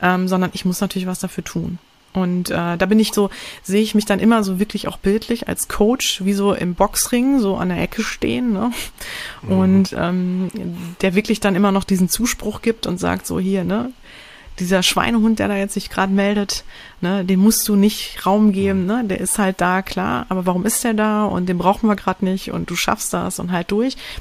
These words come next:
Speaker 1: Also dann auch sich weiter durchzubeißen und zu gucken. Und das Interessante ist,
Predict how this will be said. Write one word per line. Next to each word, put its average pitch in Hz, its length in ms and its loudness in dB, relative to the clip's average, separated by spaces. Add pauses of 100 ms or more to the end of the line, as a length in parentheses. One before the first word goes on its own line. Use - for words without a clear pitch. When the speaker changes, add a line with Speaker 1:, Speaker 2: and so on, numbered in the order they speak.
Speaker 1:
Also 196 200 2
dann 196 300 2
auch - 260 -2 (180)
sich 185 240 -2
weiter 190 260 2
durchzubeißen 170 720 -4
und - 160 -10
zu - 100 -4
gucken. - 320 -10 (420)
Und 196 100 2
das 196 160 2
Interessante 214 720 -4
ist, 240 360 -4